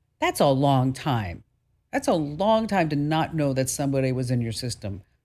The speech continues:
Four days. Uh, he says they stole some source code in the company's development servers, uh, but don't worry, none of that is connected cu-, to customers' data.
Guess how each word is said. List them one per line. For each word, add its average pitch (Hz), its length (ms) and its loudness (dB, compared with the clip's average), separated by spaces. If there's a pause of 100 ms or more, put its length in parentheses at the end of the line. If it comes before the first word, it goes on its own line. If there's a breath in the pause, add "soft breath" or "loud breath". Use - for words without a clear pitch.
(120)
Four 185 340 2
days. 120 520 -2 (760 soft breath)
Uh, 135 140 2
he 190 180 2
says 190 260 2
they 156 120 2
stole 160 540 2
some 139 200 -6
source 180 360 0
code 151 400 0
in 135 120 -4
the 131 100 -2 (140)
company's 135 420 -2
development 147 520 0
servers, 107 600 -6 (520)
uh, 113 160 -2
but 135 180 -4
don't 180 220 2
worry, 127 280 2
none 123 200 -2
of 147 80 -2
that 120 140 2
is 123 100 -6
connected 120 480 -6
cu-, 107 300 -6
to 160 160 -8
customers' 123 560 -8
data. 175 360 -2